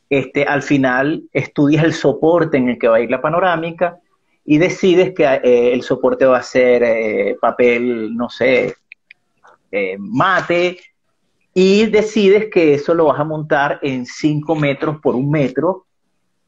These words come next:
en una sala que apenas mide, mm,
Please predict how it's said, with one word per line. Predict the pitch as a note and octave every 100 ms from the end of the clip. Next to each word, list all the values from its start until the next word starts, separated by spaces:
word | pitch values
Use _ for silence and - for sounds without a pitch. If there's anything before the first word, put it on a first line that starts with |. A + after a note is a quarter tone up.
| _
en | B2+ A2+
una | A2+
sala | A#2+ - A#2+ A2+ A#2+ C3+ - _ _ _
que | B2+
apenas | A2+ A#2 G2+ G#2+ G#2
mide, | B2 A2+ G#2+ B2 B2 - _ _ _ - _
mm, | G#2+ G2+